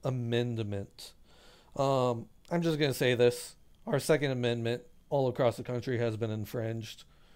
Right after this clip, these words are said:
I'm actually surprised that that alone hasn't been a catalyst for a second Civil War. <laughs> I'm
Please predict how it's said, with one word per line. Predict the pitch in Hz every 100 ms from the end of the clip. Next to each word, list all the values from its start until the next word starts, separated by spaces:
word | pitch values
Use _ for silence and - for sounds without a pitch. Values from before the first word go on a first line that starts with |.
| - - - - - - -
I'm | 123 127 135 131
actually | 127 120 135
surprised | 117 - 127 123 110
that | 117 113 107
that | 120 123 - -
alone | 139 117 117 117 107 107
hasn't | 123 113 113 110
been | 110
a | 107
catalyst | 139 113 113 113 -
for | 135
a | 117
second | - 123 135
Civil | - 127 135
War. | 135 151 170 160 - 160 220 - -
<laughs> | - - - - 147
I'm | 139 123